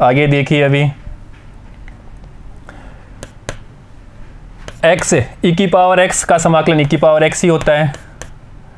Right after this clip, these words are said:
Minus, देखिए यहाँ पे अभी d upon dx, x, x का अवकलन करते हैं तो वन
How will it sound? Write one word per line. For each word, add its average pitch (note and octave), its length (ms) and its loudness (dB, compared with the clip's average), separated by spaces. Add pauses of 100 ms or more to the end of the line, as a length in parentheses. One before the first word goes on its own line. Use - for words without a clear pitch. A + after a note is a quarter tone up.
(300)
Minus, D#3 580 2 (340)
देखिए C3 360 2
यहाँ C3+ 260 4
पे C#3+ 140 0
अभी C#3 180 2 (600)
d E3 220 4
upon F3+ 300 2
dx, F3 280 2 (120)
x, B3+ 220 0 (220)
x D#3 200 0
का F3+ 100 4
अवकलन D#3+ 300 2
करते D3+ 240 2
हैं D3 100 0
तो C#3+ 120 2
वन D3 320 2